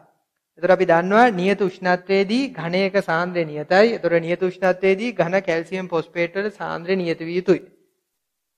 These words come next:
එතකොට මේ ප්‍රකාශනයේ දෙපසම අපිට පුළුවන් ඝන කැල්සියම් ෆොස්ෆේට් වල සාන්ද්‍රයෙන් ගුණ කරන්න. එතකොට අපිට ලැබෙනවා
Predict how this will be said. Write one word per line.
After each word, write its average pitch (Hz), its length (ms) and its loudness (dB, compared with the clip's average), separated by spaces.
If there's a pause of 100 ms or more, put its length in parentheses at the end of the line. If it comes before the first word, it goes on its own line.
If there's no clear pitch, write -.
(200)
එතකොට 180 280 0
මේ 190 120 0
ප්‍රකාශනයේ 185 560 4
දෙපසම 196 420 2
අපිට 160 260 -2
පුළුවන් 180 340 0
ඝන 170 240 -2
කැල්සියම් 185 460 -2
ෆොස්ෆේට් 180 440 0
වල 196 140 -2
සාන්ද්‍රයෙන් 175 480 -2
ගුණ 185 200 2
කරන්න. 135 240 -4
එතකොට 160 220 -6
අපිට 160 140 -8
ලැබෙනවා 170 400 0